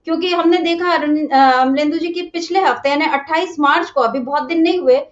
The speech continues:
एक और याचिका इसी तरह से खारिज कर दी गई थी, जिसमें भी यही मांग की गई थी कि अरविंद केजरीवाल को सीएम पद पर नहीं रहना चाहिए, उन्हें आप पद से हटाइए, ये मांग अदालत में की गई थी। अ, उस वक्त अरविंद केजरीवाल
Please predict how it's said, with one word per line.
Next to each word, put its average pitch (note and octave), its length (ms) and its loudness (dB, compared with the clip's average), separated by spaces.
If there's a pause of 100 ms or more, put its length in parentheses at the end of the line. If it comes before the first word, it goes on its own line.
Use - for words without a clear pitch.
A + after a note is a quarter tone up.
(240)
एक C#4+ 160 2
और F4+ 160 2
याचिका D#4+ 440 0
इसी D#4+ 300 -4
तरह D#4+ 240 0
से C#4+ 120 -2
खारिज B3+ 380 0
कर C4 180 0
दी C4+ 120 -4
गई C#4+ 160 4
थी, E4 300 -4 (160)
जिसमें C4+ 360 0
भी F#4 80 0
यही D#4+ 180 2
मांग D4 280 4
की C#4+ 180 -4
गई C#4 120 4
थी E4 180 -4
कि E4+ 60 -2
अरविंद C4+ 360 0
केजरीवाल B3+ 540 2
को D4 200 -2
सीएम C4 380 -2
पद A#3 280 -6
पर D#4+ 120 2
नहीं C#4 320 0
रहना A#3 280 0
चाहिए, A#3+ 400 -4 (240)
उन्हें C4+ 240 0
आप B3+ 360 0
पद B3 140 0
से D4 140 -4
हटाइए, D4 500 -2
ये A3+ 220 0
मांग C#4 300 0
अदालत G#3 460 0
में D#4 180 -4
की E4+ 200 2
गई F#3 200 0
थी। - 260 -10 (240)
अ, A#3+ 340 2
उस D4 200 -6
वक्त E4 220 0
अरविंद C#4 560 4
केजरीवाल D4 640 2